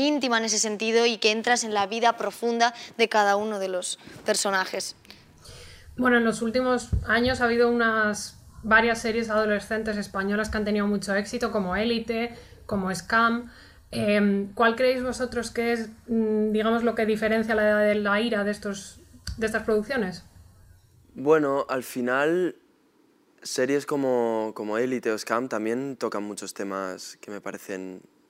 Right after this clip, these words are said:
Speaker 3: que son importantes de visibilizar. Simplemente yo creo que, que tiene un toque menos ficticio,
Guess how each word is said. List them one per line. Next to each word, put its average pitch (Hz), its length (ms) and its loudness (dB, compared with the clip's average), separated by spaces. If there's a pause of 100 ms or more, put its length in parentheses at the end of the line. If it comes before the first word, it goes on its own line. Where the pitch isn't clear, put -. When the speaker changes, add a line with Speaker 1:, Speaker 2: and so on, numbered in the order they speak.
(500)
Speaker 3:
que 110 100 -12
son 107 220 -6
importantes 101 580 -6
de 98 80 -4
visibilizar. 98 560 -6
Simplemente 123 500 -4
yo 127 140 -2
creo 127 180 0
que, 113 260 -2 (540)
que 113 120 -12
tiene 117 200 0
un 123 80 -4
toque 127 520 0
menos 117 680 -2 (1300)
ficticio, 165 840 -10